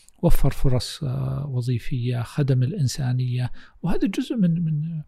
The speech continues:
من دورنا. فقد يكون إعادة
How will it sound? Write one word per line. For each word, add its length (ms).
من 140
دورنا. 320
فقد 240
يكون 320
إعادة 340